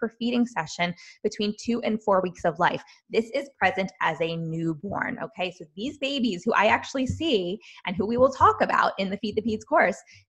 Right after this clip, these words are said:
these babies who are coming to us that have significantly fewer sucks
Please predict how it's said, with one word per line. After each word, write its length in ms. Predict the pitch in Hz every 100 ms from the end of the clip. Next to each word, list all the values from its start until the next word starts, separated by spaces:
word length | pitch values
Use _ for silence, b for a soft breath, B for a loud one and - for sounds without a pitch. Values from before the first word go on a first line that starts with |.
| -
these 180 | 233 294
babies 400 | 277 302 277 226
who 80 | 240
are 60 |
coming 340 | 233 262 277 262
to 120 | 240
us 140 | 180 170
that 100 | 202
have 440 | - - 220 214 214
significantly 960 | 226 214 208 226 269 262 262 254 254 254
fewer 360 | 226 233 233 254
sucks 880 | - - 294 - - - - -